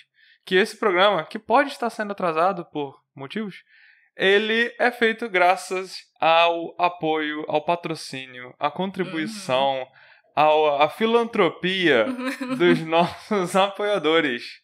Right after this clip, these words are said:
Speaker 1: que contribuem pra esse programa ser feito semanalmente do jeito que vocês gostam. Então, se vocês quiserem, por favor, apoiem o nosso podcast. Hoje é que dia?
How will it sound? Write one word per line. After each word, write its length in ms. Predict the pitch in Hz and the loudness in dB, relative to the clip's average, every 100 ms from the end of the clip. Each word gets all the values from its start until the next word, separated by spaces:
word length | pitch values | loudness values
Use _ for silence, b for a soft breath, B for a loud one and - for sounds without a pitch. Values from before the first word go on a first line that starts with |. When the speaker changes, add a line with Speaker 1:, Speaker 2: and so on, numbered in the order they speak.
| B B 381 B - | B B -10 B -14
Speaker 1:
que 420 | - 240 277 311 302 _ _ | -4 0 2 0 -6 _ _
contribuem 500 | 311 311 302 277 277 | -4 -2 0 0 0
pra 120 | 254 | -2
esse 100 | 247 | -4
programa 500 | 247 214 208 214 214 - | -4 -6 -4 -4 -6 -14
ser 240 | - 202 | -6 -6
feito 540 | - 180 180 180 185 | -2 -4 -4 -8 -16
semanalmente 880 | 175 - 160 160 147 139 147 151 - - b b - | -14 -10 -4 -2 0 -2 -4 -10 -20 -20 b b -12
do 100 | 139 | -8
jeito 200 | 135 135 | -8 -8
que 60 | - | -8
vocês 300 | 135 143 135 | -6 -6 0
gostam. 440 | 120 - - - - | 0 0 -4 -16 -12
Então, 400 | 170 175 185 202 | -8 0 0 0
se 100 | 190 | -8
vocês 360 | 180 175 175 - _ | -8 -8 -8 -12 _
quiserem, 460 | 185 170 170 170 180 b b _ | -10 0 0 0 -6 b b _
por 140 | 247 | -8
favor, 420 | 240 220 202 208 208 _ | -4 0 2 2 -2 _
apoiem 540 | - 185 196 190 190 180 | -2 0 4 2 2 -2
o 60 | |
nosso 540 | 165 156 - 160 147 139 | -2 -2 -2 -4 -4 -2
podcast. 580 | 151 151 - 151 170 - - _ _ - | -2 0 4 4 2 -6 -18 _ _ -6
Hoje 220 | 160 165 | -6 -6
é 20 | |
que 80 | 147 | -8
dia? 360 | 156 226 247 | -6 -6 -6